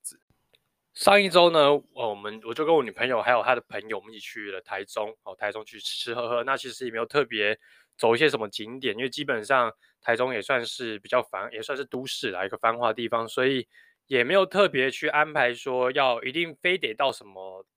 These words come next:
景点绕一绕或走一走。我们都是先，哦，不知道欸，可能随着年纪到了，大家都是倾向就是吃吃喝喝，所以我们就是把餐厅订好，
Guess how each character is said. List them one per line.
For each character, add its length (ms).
景 200
点 200
绕 180
一 20
绕 120
或 120
走 220
一 40
走。 100
我 40
们 160
都 140
是 320
先， 580
哦， 140
不 60
知 40
道 180
欸， 140
可 140
能 80
随 140
着 40
年 200
纪 160
到 220
了， 60
大 80
家 160
都 200
是 180
倾 320
向 180
就 60
是 80
吃 220
吃 200
喝 200
喝， 200
所 160
以 20
我 80
们 140
就 60
是 100
把 180
餐 200
厅 160
订 180
好， 240